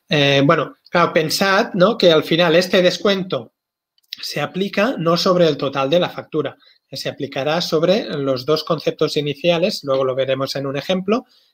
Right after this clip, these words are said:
que es el concepto de energía y el concepto de potencia, ¿eh? ¿Vale? O sea que luego, posteriormente, se aplican todo lo que son los impuestos, el alquiler del contador, etcétera. Bien, a nivel de requisitos básicos es que, oye, que seas, pues, el titular de la factura.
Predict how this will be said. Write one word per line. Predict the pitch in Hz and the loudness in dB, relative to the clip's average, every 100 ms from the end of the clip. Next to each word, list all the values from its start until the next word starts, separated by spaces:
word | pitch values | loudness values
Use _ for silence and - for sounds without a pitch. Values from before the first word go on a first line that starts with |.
| - | 0
que | 156 | 2
es | 139 | 2
el | 139 127 | 0 0
concepto | - 131 160 156 160 | -2 -2 0 4 6
de | |
energía | 165 170 170 165 175 | 6 4 4 4 6
y | 160 | 4
el | 139 | 0
concepto | 135 - 139 160 | -4 -6 -2 0
de | 160 | 2
potencia, | - 123 135 127 117 - - _ _ _ _ _ _ | 0 -6 -8 -8 -10 -20 -20 _ _ _ _ _ _
¿eh? | 131 190 226 - - _ _ - | -10 -10 -10 -20 -20 _ _ -14
¿Vale? | 123 160 | -8 -6
O | 208 | -6
sea | - 131 123 | -6 -8 -8
que | 135 | -6
luego, | 135 139 143 151 | 0 2 2 4
posteriormente, | 147 - 143 143 143 151 147 175 | 2 2 0 2 0 0 4 4
se | - 143 | 4 0
aplican | 127 147 131 143 139 | -2 -4 -4 -4 -4
todo | 139 135 | 0 0
lo | 127 | 0
que | 135 | -2
son | 135 131 | -4 -6
los | 131 135 | -6 -8
impuestos, | 123 _ _ _ 147 | -12 _ _ _ -4
el | 147 131 | -2 -6
alquiler | 127 123 131 127 | -8 -10 -6 -6
del | 127 135 123 | -6 -8 -8
contador, | 131 127 135 156 160 143 | -8 -2 2 4 4 0
etcétera. | - - - _ _ _ _ - - _ _ | -4 -12 -20 _ _ _ _ -20 -20 _ _
Bien, | 156 156 | 0 4
a | |
nivel | 170 208 | 4 6
de | 208 | 6
requisitos | 208 190 202 - 202 156 139 - | 4 4 2 2 0 0 -2 0
básicos | 202 - 220 226 | 0 0 0 0
es | 175 - | -2 -2
que, | 139 | -2
oye, | 160 139 | 0 0
que | 143 | -4
seas, | - 147 156 160 | -6 -4 -4 -2
pues, | 175 156 | -2 -2
el | 127 | -6
titular | 139 135 131 131 | -10 -8 -8 -6
de | 160 | -4
la | 160 | -4
factura. | - _ - 117 | -8 _ -14 -14